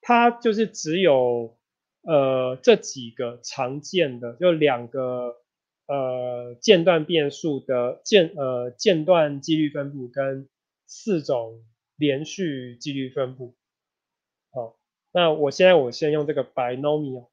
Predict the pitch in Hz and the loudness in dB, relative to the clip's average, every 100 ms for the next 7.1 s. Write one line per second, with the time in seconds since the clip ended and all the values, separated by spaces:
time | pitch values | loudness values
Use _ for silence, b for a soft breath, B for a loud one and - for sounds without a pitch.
0 | _ 170 147 151 139 139 135 - _ _ | _ -2 0 -2 -4 -4 -6 -10 _ _
1 | - 139 147 - 135 135 135 120 _ _ | -4 -4 -4 -10 -12 -8 -10 -10 _ _
2 | _ _ _ _ 139 120 120 _ 135 117 | _ _ _ _ -4 -4 -6 _ -6 -4
3 | 123 123 156 143 123 120 123 - 131 120 | -6 -8 -2 -2 -2 -4 -8 -8 -8 -8
4 | 117 _ _ - 135 117 135 143 139 127 | -12 _ _ -8 -6 -4 -4 -4 -4 -6
5 | 120 120 _ _ _ _ _ _ _ - | -8 -14 _ _ _ _ _ _ _ -2
6 | - 156 151 120 131 131 - 147 123 127 | 4 4 4 -4 -6 -6 -8 -8 -8 -10
7 | 117 | -12